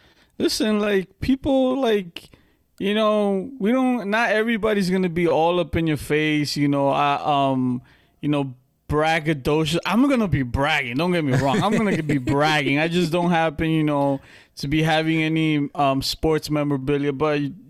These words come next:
Speaker 1: if you see me in one of the f-, next episodes with Atlanta Braves fan, you know, don't, don't be surprised about that.
Speaker 2: You, you are a, a very nice guy, 'cause I,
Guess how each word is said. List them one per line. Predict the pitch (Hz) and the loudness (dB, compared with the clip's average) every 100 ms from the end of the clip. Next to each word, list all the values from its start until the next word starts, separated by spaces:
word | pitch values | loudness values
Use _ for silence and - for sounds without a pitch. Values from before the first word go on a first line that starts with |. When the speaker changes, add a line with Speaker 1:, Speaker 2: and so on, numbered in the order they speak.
| - | -2
Speaker 1:
if | 180 190 | 0 2
you | 220 | 2
see | 226 - 220 220 | 2 2 2 4
me | 214 | 2
in | 202 | 2
one | 196 196 | 0 0
of | 180 | 0
the | 175 | 0
f-, | 151 - | -2 -6
next | 180 170 185 180 - | -2 2 0 0 0
episodes | 175 - 160 170 156 | 0 0 -2 0 0
with | 151 139 | 0 -2
Atlanta | 143 151 160 147 | 0 0 -2 -2
Braves | 147 160 147 | 0 -2 -2
fan, | 165 170 185 226 - 415 | -2 0 0 -4 -10 -10
you | 403 | -4
know, | 370 339 339 320 - - - - _ | 2 2 4 0 -4 -20 -20 -20 _
don't, | 226 233 185 | -2 0 0
don't | 226 208 | 0 2
be | 208 | 0
surprised | 202 160 165 143 131 | 0 0 0 0 -2
about | 117 120 117 | -2 -2 0
that. | 214 | 0
Speaker 2:
You, | 262 - 123 202 262 | 0 0 2 2 2
you | |
are | 127 120 120 113 | 2 2 2 2
a, | |
a | 110 110 101 | 0 0 0
very | 92 101 117 113 | 0 0 0 0
nice | 107 101 95 | 0 0 -2
guy, | 90 92 87 | -2 -2 -2
'cause | 85 95 90 | -2 -2 -2
I, | 90 | -4